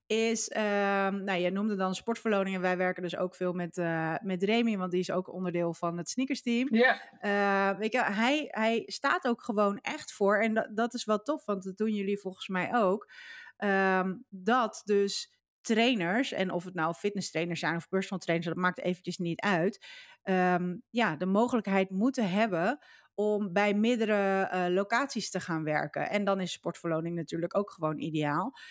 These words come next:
Speaker 1: Ehm, en wat ik bij jou ook heel erg leuk hoorde, is dat, dat je echt een soort van carrièrepad hebt uitgestippeld, ehm, waar wel aandacht voor is. En, eh, dat je echt mensen, zeg maar, eruit pikt en van, eh, ja,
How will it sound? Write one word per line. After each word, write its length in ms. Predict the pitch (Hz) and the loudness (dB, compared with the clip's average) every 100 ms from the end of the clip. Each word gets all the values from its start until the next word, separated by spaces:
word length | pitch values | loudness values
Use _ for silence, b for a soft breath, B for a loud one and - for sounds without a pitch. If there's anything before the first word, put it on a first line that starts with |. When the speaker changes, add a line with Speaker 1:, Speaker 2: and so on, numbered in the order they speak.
| B B | B B
Speaker 1:
Ehm, 380 | 185 180 180 180 | 0 2 2 -2
en 180 | - 196 | -6 -2
wat 160 | 208 226 | 0 -2
ik 120 | 226 | -2
bij 100 | 196 | 2
jou 260 | 196 185 - | 4 4 4
ook 200 | 240 240 | 0 2
heel 180 | 202 170 | 2 2
erg 200 | 165 165 | 2 0
leuk 220 | 170 170 | 0 0
hoorde, 420 | 165 165 165 190 | -2 -2 0 0
is 180 | 202 196 | 0 -2
dat, 240 | 208 208 _ | -2 -2 _
dat 180 | 202 202 | -4 -2
je 80 | 214 | 0
echt 180 | 214 226 | -2 -2
een 100 | 202 | -2
soort 200 | 214 - | -4 -4
van 140 | 202 | -2
carrièrepad 840 | 208 202 185 233 254 - - 190 - | 0 0 2 0 -2 -2 0 0 0
hebt 200 | 185 - | -2 0
uitgestippeld, 880 | 185 190 - - 170 - 180 - - B B B B | 0 -2 -6 -6 -4 -2 -4 -4 -8 B B B B
ehm, 460 | - 190 185 180 180 - _ | -4 2 2 2 0 -10 _
waar 640 | 180 185 202 202 196 - 185 | -4 2 4 4 2 0 0
wel 220 | 233 - | 2 2
aandacht 420 | 220 269 196 - | 2 2 0 -2
voor 200 | - 165 | -2 -2
is. 360 | - 156 143 - | 0 -2 -4 -6
En, 500 | - 180 180 180 180 | 0 2 2 2 0
eh, 220 | - 175 170 | -2 0 0
dat 180 | 185 | -2
je 100 | - | -2
echt 200 | - 214 | -6 -4
mensen, 340 | 208 208 214 202 | -2 -2 -2 -2
zeg 200 | 196 185 | -2 -2
maar, 200 | 190 180 | -2 0
eruit 340 | 175 214 214 | 2 2 0
pikt 300 | 196 196 190 | 0 0 0
en 180 | 190 180 | -4 -2
van, 280 | 190 180 180 | -2 -2 -2
eh, 180 | 120 175 | -2 -2
ja, 160 | 170 | -2